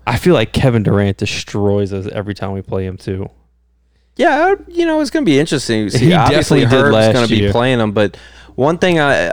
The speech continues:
Speaker 2: I wanted to say I am scared of is, like, I'm kinda scared, like, teams are gonna try to target, 'cause I saw it against Miami when it was their dress rehearsal. They targeted Zion on defense, and not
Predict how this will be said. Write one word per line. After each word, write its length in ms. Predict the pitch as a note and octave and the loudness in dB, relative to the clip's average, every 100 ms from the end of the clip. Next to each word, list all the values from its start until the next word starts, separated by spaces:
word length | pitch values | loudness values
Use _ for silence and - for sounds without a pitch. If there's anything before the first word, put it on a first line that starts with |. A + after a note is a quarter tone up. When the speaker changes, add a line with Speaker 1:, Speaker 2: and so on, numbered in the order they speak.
| - | -2
Speaker 2:
I 40 | B2 | 0
wanted 200 | C3 B2+ | 0 0
to 100 | A2+ | 0
say 200 | B2 A#2 | 0 0
I 120 | A2 | 0
am 200 | A2+ A2 | 0 -2
scared 320 | - A2 G#2+ | -2 -2 2
of 280 | G#2 G2 F#2 | 2 0 -4
is, 280 | - G#2 G2+ | -6 -4 -4
like, 240 | G#2+ G2 - | -2 -4 -4
I'm 160 | G#2+ | -8
kinda 340 | G#2 B2 A#2+ A2+ | -4 -4 -2 -4
scared, 520 | - A2 G#2 G#2 F#2+ - | -2 0 0 -2 -6 -4
like, 240 | G2+ F2+ | -4 -4
teams 320 | - A2+ G#2 | -6 -4 -2
are 40 | G#2 | -4
gonna 200 | G2 F#2 | -4 -4
try 180 | G#2 | -2
to 80 | G2 | -4
target, 380 | F2 G#2 G2+ - | -2 -2 -2 -6
'cause 160 | A2+ G2+ | -6 -6
I 60 | |
saw 320 | - G#2+ G#2+ | -2 0 0
it 80 | G#2 - | -2 -6
against 320 | A2 A2 G2 | -8 -6 -4
Miami 560 | G#2 G2 A2+ A2+ F#2+ G2+ _ _ _ _ - | -4 -4 -2 -2 -4 -8 _ _ _ _ -6
when 340 | G#2 G2+ G2 | -2 0 0
it 80 | G2 | 0
was 160 | G2 F#2+ | -2 0
their 220 | G#2+ A#2+ | 0 0
dress 320 | G#2+ G2 - | 0 -2 -4
rehearsal. 420 | F2+ F#2+ F#2 F#2+ | -4 -4 -4 -6
They 220 | F2+ G#2 | -4 -4
targeted 560 | A2 A#2 A2+ A2+ G2+ F2+ | -2 -2 0 -2 -6 -4
Zion 560 | G2 G2 G#2 F#2+ F#2 F2 | -2 -2 -2 -2 -4 -4
on 280 | F#2 G2+ | -4 -6
defense, 640 | G2 G#2 G#2 F#2+ F2 - - | -6 -8 -6 -6 -6 -10 -14
and 240 | G#2 G2 F#2+ | -10 -8 -4
not 300 | A2 A2 | -2 -4